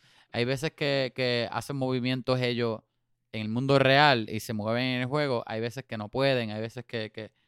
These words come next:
como que las reglas están un poco más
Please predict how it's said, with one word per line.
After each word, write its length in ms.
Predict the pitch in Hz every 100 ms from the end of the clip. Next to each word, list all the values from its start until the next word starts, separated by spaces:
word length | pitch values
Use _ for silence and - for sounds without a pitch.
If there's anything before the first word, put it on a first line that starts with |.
| _ _ _ _ _ _ _
como 280 | - 170 156
que 100 | 147
las 160 | 151 143
reglas 440 | 151 180 220 226 165
están 300 | 180 190 185
un 140 | 185
poco 260 | 190 185 175
más 300 | 175 170